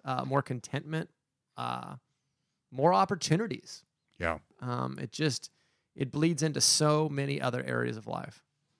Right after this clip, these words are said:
Speaker 2: Yeah, Jesus says in Luke sixteen that if you've not been faithful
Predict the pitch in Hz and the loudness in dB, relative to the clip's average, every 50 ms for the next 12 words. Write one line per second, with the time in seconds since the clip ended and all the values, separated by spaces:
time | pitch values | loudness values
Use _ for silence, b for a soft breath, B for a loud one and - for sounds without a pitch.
0 | _ _ _ - 101 95 87 - 107 110 107 - - - 107 98 - 98 92 95 | _ _ _ -6 -4 -4 -2 0 0 0 0 2 2 2 2 2 0 -2 -2 -2
1 | 101 92 - - 101 - - - - 120 110 98 85 90 90 87 87 - 92 87 | -4 -6 -4 -6 -6 -4 -4 -2 0 2 2 2 0 -2 -6 -8 -8 -10 -10 -8
2 | 90 101 107 113 107 - - 117 110 107 - - - 110 104 107 104 - - - | -4 -2 0 0 0 0 -2 -2 -2 -2 -2 -4 -2 0 0 0 0 -2 -6 -8
3 | 95 87 90 - | -6 -6 -8 -10